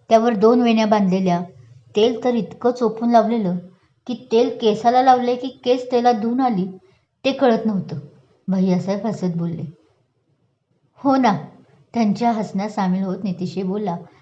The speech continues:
आणि दोघंही भूतकाळात हरवून गेले, तीन वर्षापूर्वीचे. चला, आता आपण ऐकणार आहोत या दोघांचा भूतकाळ.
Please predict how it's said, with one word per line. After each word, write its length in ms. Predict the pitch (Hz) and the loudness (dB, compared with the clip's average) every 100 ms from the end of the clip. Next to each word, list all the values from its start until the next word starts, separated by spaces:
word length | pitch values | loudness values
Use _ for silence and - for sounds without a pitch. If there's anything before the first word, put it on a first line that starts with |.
| _ - | _ -6
आणि 140 | 208 | -4
दोघंही 380 | 185 185 185 220 | 0 0 0 -2
भूतकाळात 520 | 196 202 - 175 175 - | -2 -6 -2 -2 -2 -4
हरवून 300 | 196 175 180 | -4 -2 0
गेले, 440 | 175 151 165 151 - _ _ _ | -2 -4 -10 -14 -18 _ _ _
तीन 160 | 214 208 | -4 -2
वर्षापूर्वीचे. 840 | 180 - 175 190 165 - - 147 - _ _ _ _ _ _ _ _ _ _ | -2 -4 -6 -6 -10 -12 -16 -20 -20 _ _ _ _ _ _ _ _ _ _
चला, 240 | 196 175 139 - _ _ _ _ _ _ _ _ _ | -6 -6 -8 -16 _ _ _ _ _ _ _ _ _
आता 180 | 208 226 | 0 4
आपण 220 | 240 247 | 4 4
ऐकणार 380 | 240 226 226 226 | 0 0 -2 0
आहोत 260 | 214 196 175 | 0 0 -2
या 120 | 190 196 | -2 -2
दोघांचा 480 | 196 180 180 165 | 0 -2 -2 -4
भूतकाळ. 480 | 202 202 - - - | -6 -6 -8 -10 -10